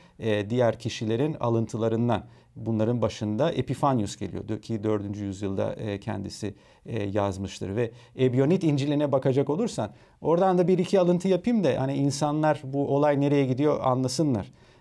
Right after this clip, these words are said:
E, mesela Ebyonit İncil'inde İsa'nın vaftiz sahnesi şöyle aktarılıyor.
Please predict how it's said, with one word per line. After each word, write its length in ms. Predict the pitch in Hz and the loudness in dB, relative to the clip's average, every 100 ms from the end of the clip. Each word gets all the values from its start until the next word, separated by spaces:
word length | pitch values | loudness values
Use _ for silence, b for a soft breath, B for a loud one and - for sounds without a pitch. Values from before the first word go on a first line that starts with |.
| b | b
E, 160 | 120 | -6
mesela 400 | 117 127 151 147 | -2 -2 2 2
Ebyonit 360 | 139 139 156 160 | 4 4 4 4
İncil'inde 640 | 151 127 131 131 139 180 | 2 0 0 0 2 0
İsa'nın 500 | 139 131 143 143 139 | 0 -4 -2 -2 0
vaftiz 420 | 131 127 - 165 | 0 0 0 -2
sahnesi 580 | 156 - 127 117 117 185 | -2 0 0 0 -4 -6
şöyle 320 | 170 165 151 | -4 -2 0
aktarılıyor. 580 | 113 101 104 98 127 190 | 0 -2 -4 -2 -2 -2